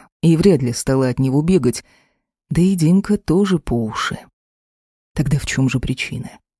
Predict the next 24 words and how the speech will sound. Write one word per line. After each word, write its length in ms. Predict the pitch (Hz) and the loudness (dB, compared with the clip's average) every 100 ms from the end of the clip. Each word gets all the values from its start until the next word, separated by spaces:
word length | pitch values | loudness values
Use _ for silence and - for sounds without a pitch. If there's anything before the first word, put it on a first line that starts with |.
| _ _ _ _ | _ _ _ _
Неужели 480 | 151 143 131 147 143 | 0 0 2 4 4
изменил 420 | 139 151 170 196 | 4 4 6 4
ей? 360 | 127 110 107 - _ _ _ _ _ _ 160 | 2 -2 -4 -8 _ _ _ _ _ _ -2
В 60 | |
это 160 | - 226 | 0 0
сложно 420 | - 156 180 202 | 2 2 4 4
поверить. 720 | 214 202 156 120 113 - - - - - | 4 2 2 0 -2 -8 -12 -12 -16 -8
Зная 420 | 135 127 143 151 139 | -4 0 2 4 2
то, 160 | 147 | 0
как 220 | 143 135 | 0 0
он 140 | 143 131 | 0 0
трясся 500 | 131 151 151 - 117 | 2 2 0 -2 0
над 240 | 110 131 | 0 2
Настей, 840 | 131 139 170 151 - 127 110 - _ - | 2 2 2 0 -6 -8 -8 -10 _ 0
вряд 380 | 156 175 151 117 | 2 4 2 0
ли 80 | |
посмел 440 | 110 120 - 131 131 | -2 -2 0 2 2
бы 280 | 117 110 117 | 0 0 0
загулять, 680 | 135 131 120 120 - - _ _ _ | 0 2 0 -2 -8 -14 _ _ _
даже 640 | - 147 131 123 127 147 196 | 0 2 4 2 0 0 0
несмотря 800 | 208 202 143 - 117 110 110 123 | 2 2 0 0 0 2 0 2
на 160 | 156 | 0
его 160 | 180 208 | 0 -2
прошлое. 720 | 220 233 220 - 107 92 | -2 -2 -4 -6 -8 -10